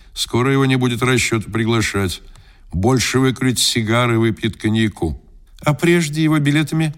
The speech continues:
мы засыпали всю залу». «Было да прошло. Теперь вообще меньше стало крупных игроков. Такой игры, как прежде, нет.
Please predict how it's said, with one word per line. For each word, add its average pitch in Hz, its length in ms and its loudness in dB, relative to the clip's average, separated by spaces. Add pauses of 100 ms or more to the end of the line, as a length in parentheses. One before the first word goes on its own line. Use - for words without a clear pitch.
(340)
мы 131 80 4
засыпали 127 580 0
всю 151 220 -2
залу». 120 420 -2 (720)
«Было 113 600 0
да 92 180 -2
прошло. 78 960 -4 (800)
Теперь 175 260 2
вообще 165 440 0
меньше 113 440 0
стало 104 400 -2
крупных 95 480 -6
игроков. 95 560 -6 (460)
Такой 294 420 2
игры, 127 260 2
как - 240 -4
прежде, 107 480 0
нет. 104 440 -4